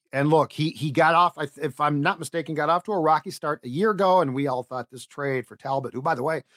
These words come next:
playing great for the Kings, um, but we all thought the trade was a disaster. And then ar-,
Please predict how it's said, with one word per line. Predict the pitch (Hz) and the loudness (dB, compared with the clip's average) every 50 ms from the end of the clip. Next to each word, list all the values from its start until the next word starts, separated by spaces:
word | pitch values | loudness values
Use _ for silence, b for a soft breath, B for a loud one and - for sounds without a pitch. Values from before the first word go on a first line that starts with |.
| b b b _ | b b b _
playing | 165 160 139 120 | -2 -2 -2 0
great | - 165 196 220 214 | 0 2 2 2 2
for | - | -2
the | - | -4
Kings, | - - 190 170 139 - - b b b b b b | -2 0 0 0 0 -2 -6 b b b b b b
um, | 143 151 156 151 147 147 139 135 139 - _ - _ | 2 4 6 6 4 2 0 -4 -6 -8 _ -14 _
but | - 147 151 147 - - | 0 2 2 2 2 2
we | 135 170 | 2 4
all | 190 175 156 | 4 4 4
thought | 165 165 147 | 2 0 0
the | - 135 | -2 -4
trade | - - 170 170 151 | -2 2 2 2 2
was | 156 131 131 | 2 -2 -4
a | |
disaster. | 120 117 117 139 156 160 170 170 - - 185 170 170 | -4 -4 -2 0 2 2 2 0 -2 -4 -4 -2 -2
And | 143 143 139 147 | -2 -2 -2 0
then | 160 175 175 | 0 2 2
ar-, | 175 175 170 | 0 0 -2